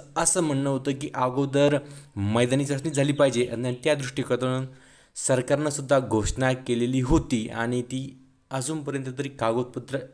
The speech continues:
आलेली नाही आहे, परंतु बातमी आलेली आहे. तर नेमकी काय बातमी ती नक्की बघणार आहोत मित्रांनो. आणि येणाऱ्या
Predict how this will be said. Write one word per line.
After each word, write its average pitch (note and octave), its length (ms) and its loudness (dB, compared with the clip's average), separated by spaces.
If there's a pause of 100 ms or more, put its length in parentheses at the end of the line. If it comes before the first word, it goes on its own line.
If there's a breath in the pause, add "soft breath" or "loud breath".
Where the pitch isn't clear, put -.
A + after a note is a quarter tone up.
(140)
आलेली A#2 360 -4
नाही F#3+ 220 0
आहे, G2 300 -4 (220 loud breath)
परंतु D3 280 -4
बातमी B2+ 500 -2
आलेली D3 320 2
आहे. D3+ 260 4 (340 loud breath)
तर C#3 60 -2
नेमकी C#3 280 -4
काय C#3 260 0
बातमी C3+ 340 0
ती D3+ 280 -12 (120)
नक्की B2+ 480 -6
बघणार G#2 480 -4
आहोत B2 200 -6
मित्रांनो. C3+ 340 -6
आणि C3+ 260 -4
येणाऱ्या B2+ 360 2